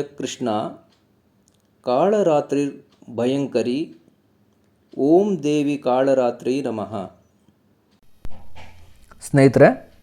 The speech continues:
ನಾಳೆಯ ದಿನ ಇನ್ನೂ ವಿಶೇಷವಾಗಿ ಬಂದಿದೆ.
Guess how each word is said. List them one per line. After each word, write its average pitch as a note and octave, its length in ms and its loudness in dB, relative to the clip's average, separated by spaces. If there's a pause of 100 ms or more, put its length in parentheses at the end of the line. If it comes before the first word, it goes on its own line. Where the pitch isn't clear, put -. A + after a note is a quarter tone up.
(380)
ನಾಳೆಯ F#3 440 10
ದಿನ F3+ 200 6
ಇನ್ನೂ F3 440 6
ವಿಶೇಷವಾಗಿ C#3 600 6
ಬಂದಿದೆ. A#2+ 640 2